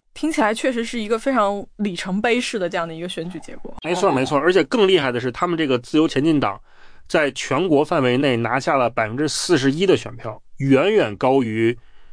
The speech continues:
Speaker 2: 其他的反对党。那这个不仅仅是一个对于他过去的政策的一个肯定，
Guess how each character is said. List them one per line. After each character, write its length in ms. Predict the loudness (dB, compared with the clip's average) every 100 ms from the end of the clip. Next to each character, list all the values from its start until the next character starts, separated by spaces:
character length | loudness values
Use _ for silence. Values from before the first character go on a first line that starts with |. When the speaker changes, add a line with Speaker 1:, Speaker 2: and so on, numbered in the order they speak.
| -18 -18 -20 -14
Speaker 2:
其 180 | -4 0
他 160 | 2 2
的 80 | -2
反 160 | -4
对 100 | -6
党。 140 | -6 -10 -20 -20 -6
那 140 | 0 2
这 160 | 2
个 120 | 2
不 180 | 0 -2
仅 320 | -4 0 0
仅 240 | 4 2 2
是 220 | 0 0
一 180 | 2 2
个 320 | 4 4 2 -6 -20 -20 0
对 140 | 4
于 100 | 4
他 160 | 4 0
过 220 | 2 0
去 160 | 2 0
的 100 | 2
政 260 | 2 2
策 220 | 2 0 2
的 80 |
一 60 | 2
个 100 | 0
肯 240 | -2 -6
定， 240 | 0 0